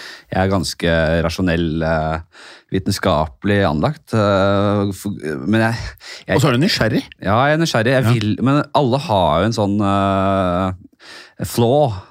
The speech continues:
Speaker 1: eh, for å bruke et engelsk begrep.
Speaker 2: Mm.
Speaker 1: Eh,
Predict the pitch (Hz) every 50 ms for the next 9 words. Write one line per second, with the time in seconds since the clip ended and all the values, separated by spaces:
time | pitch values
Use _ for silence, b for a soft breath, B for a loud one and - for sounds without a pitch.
0 | B B B B - - _ _ - 87 82 85 101 98 98 98 95 101 101 -
1 | 104 101 101 101 98 87 - 98 92 98 95 90 87 87 90 87 - - - 101
2 | 107 104 117 120 120 - - - - - 92 - 123 120 117 - 98 101 98 98
3 | 95 87 87 90 87 92 90 _ _ _ - B